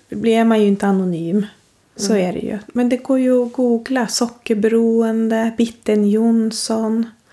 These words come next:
Speaker 1: Sockerbomben, boken. Du har tolvstegsprogram för sockerberoende, matmissbrukare.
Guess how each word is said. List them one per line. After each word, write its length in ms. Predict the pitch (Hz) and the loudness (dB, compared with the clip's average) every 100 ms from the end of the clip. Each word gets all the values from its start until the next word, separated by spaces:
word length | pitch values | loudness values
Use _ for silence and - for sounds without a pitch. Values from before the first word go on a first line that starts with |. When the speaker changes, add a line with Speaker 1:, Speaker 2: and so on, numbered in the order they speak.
| - - | -20 -14
Speaker 1:
Sockerbomben, 1400 | - - 233 - - 208 202 214 208 202 208 202 208 208 - _ | -6 -2 -2 -4 -6 -2 2 2 2 0 0 0 0 -2 -8 _
boken. 920 | 214 233 240 233 - 240 226 233 233 - _ - - - - _ - | 0 2 2 -2 -4 -2 2 2 0 -2 _ -20 -20 -20 -20 _ -6
Du 100 | 220 | -2
har 100 | 208 | -2
tolvstegsprogram 1600 | 214 233 220 208 - 214 214 - - 208 226 233 233 233 233 233 - - | 0 2 2 0 -2 -2 0 -4 -6 -2 0 2 2 2 2 0 -6 -6
för 100 | 233 | -4
sockerberoende, 960 | 233 226 - 208 220 220 220 220 220 | -2 -4 -4 0 2 2 2 0 0
matmissbrukare. 1120 | 214 220 214 214 208 - 226 226 220 - 226 | -2 -4 -4 -8 -6 -4 -4 -4 -6 -4 -2